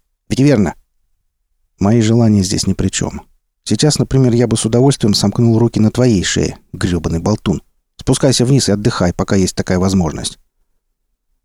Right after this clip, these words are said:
Самодовольная ухмылка на лице фрегата сменилась звериным оскалом.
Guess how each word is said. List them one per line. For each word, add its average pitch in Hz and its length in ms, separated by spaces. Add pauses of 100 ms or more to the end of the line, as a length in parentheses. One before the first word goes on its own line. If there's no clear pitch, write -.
(120)
Самодовольная 131 600
ухмылка 135 460
на 120 80
лице 113 260
фрегата 127 480
сменилась 101 460
звериным 95 420
оскалом. - 540